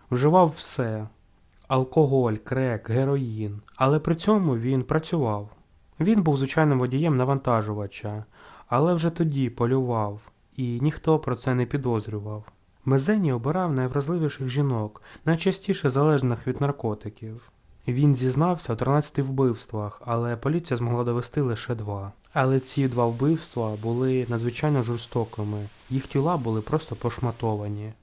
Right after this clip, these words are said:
Під час арешту Мезені зробив заяву, яка шокувала навіть досвідчених слідчих.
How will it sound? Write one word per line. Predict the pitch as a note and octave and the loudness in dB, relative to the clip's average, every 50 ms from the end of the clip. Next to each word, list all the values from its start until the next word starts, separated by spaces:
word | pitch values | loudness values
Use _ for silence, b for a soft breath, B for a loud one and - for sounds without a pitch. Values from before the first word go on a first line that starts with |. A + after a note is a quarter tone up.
| _ - | _ 0
Під | G3 G3 - | 0 0 2
час | - F3 E3 D#3+ - | 2 2 2 4 4
арешту | D3+ D3 D#3+ F3+ E3+ - - - B2 | 4 4 4 2 0 -2 -2 -2 2
Мезені | A#2+ B2+ B2+ B2+ C#3+ D3+ D3+ C#3+ C3+ C3 B2+ B2+ | 2 2 2 4 4 4 4 2 2 2 2 2
зробив | A#2+ C3 C3 B2+ C3 C3+ C3 | 2 0 0 2 4 2 2
заяву, | B2+ C#3 C#3 C#3+ D#3+ E3 D#3 C#3 A#2 G#2+ | 2 2 2 2 2 2 2 0 0 -2
яка | G#2+ G#2+ - A#2+ | -2 -4 -4 -6
шокувала | - - - - - C3+ E3 E3 C#3+ A#2+ | -6 -8 -8 -4 -2 0 2 2 2 2
навіть | A#2+ B2 B2 B2 | 0 -2 -2 -2
досвідчених | B2 D3 - - D3 C3 - - A2 A2 A2 - | -2 -4 -2 0 -2 -2 -2 -4 -6 -6 -6 -6
слідчих. | - - B2 A#2 A2+ - - - A2+ A2 - - | -4 -2 -2 -2 -2 -6 -8 -8 -8 -8 -8 -12